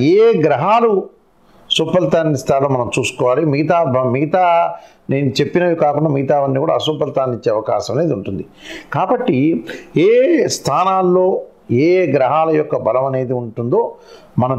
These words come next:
తెలుసుకొని మనం ముందుకు వెళ్దాం. కర్కాటక రాశి వాళ్ళకి జూలై నుంచి డిసెంబర్ మాసం వరకు కూడా ఏ విధంగా ఉందో మనం చూస్తే, కర్కాటక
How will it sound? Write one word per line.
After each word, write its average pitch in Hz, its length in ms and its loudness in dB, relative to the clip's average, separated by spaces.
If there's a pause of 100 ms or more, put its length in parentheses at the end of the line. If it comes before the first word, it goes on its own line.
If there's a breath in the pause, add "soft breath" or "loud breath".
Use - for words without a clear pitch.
(120)
తెలుసుకొని 175 460 0 (220)
మనం 101 220 -2
ముందుకు 90 300 -4
వెళ్దాం. 76 220 -6 (240)
కర్కాటక 247 420 0 (120)
రాశి 185 280 -2
వాళ్ళకి 151 360 0 (1040 soft breath)
జూలై 139 400 2 (120)
నుంచి 202 340 0 (300)
డిసెంబర్ 185 460 0 (840)
మాసం 139 380 -2
వరకు 135 340 -2
కూడా 143 220 0
ఏ 127 100 0
విధంగా 135 320 -2 (100)
ఉందో 120 260 -4
మనం 107 160 -4 (200)
చూస్తే, 117 320 -4 (2500 loud breath)
కర్కాటక 233 520 2